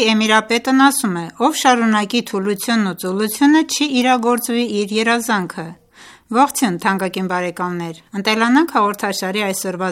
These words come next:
զրույցում կանդրադառնանք ծուլությանը, դրա պատճառներին և ծուլությունը հաղթահարելու քայլերին։ Մեզանից շատերն առնչվել են ծուլության հետ։ Ծուլությունն իրականում առաջանում է, երբ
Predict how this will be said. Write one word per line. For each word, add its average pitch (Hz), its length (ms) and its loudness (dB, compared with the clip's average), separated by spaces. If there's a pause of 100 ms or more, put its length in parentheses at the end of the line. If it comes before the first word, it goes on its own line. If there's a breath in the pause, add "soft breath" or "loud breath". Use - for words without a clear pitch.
զրույցում 180 580 -2
կանդրադառնանք 233 880 0
ծուլությանը, 196 680 -4 (120)
դրա 196 220 -2 (100)
պատճառներին 220 720 0 (160)
և 190 160 -2
ծուլությունը 190 720 -2
հաղթահարելու 226 880 0
քայլերին։ 214 520 -4 (420 soft breath)
Մեզանից 277 580 4
շատերն 202 500 -2 (140)
առնչվել 190 520 -4
են 269 120 2
ծուլության 208 640 -4
հետ։ 156 220 -8 (460 soft breath)
Ծուլությունն 262 720 2
իրականում 226 560 2
առաջանում 202 640 2
է, 294 40 6 (120)
երբ 247 220 0